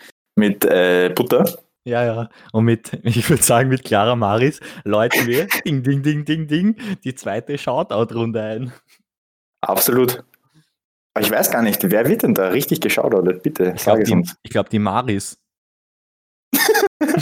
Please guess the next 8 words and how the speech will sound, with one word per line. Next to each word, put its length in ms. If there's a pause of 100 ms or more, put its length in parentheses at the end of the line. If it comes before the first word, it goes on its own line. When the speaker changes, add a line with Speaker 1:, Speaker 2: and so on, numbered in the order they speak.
(1900)
Speaker 1:
Und 240
da 420
geht 300
der 100
Shoutout 720
zur 400
Maris. 1160
Speaker 2:
<laughs> 40